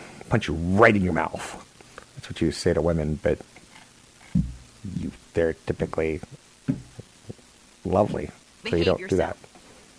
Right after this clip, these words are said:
Speaker 1: that. Don't act like you're not impressed.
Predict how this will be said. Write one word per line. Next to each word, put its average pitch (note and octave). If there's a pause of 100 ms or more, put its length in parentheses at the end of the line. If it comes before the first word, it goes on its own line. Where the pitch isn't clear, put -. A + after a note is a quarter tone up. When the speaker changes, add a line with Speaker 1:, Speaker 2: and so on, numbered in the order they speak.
(1120)
Speaker 1:
that. - (340)
Don't C#3+
act A#2 (240)
like F2+
you're F2+
not D2
impressed. C#2